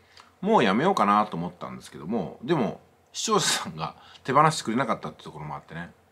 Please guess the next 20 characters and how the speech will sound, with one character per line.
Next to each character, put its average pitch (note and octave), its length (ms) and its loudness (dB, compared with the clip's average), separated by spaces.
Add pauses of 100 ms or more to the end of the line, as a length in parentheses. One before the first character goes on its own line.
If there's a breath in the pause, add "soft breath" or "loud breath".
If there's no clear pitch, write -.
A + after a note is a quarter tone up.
(800 soft breath)
で、 G2+ 80 -4
一 G#2+ 80 -2
回 G#3 200 0
ね、 G3+ 60 4
も B2 100 4
う F#2+ 40 0
放 D#3 160 0
送 E3+ 120 2
や B2+ 100 4
め D3+ 80 0
よ F3+ 80 2
う - 20 -6
か F#2+ 80 0
な F#2 180 2
と E2+ 100 -12
思 D#2 80 -10
っ D2+ 40 -14
た D2+ 60 -16
時 D2 180 -16
に、 E2 300 -8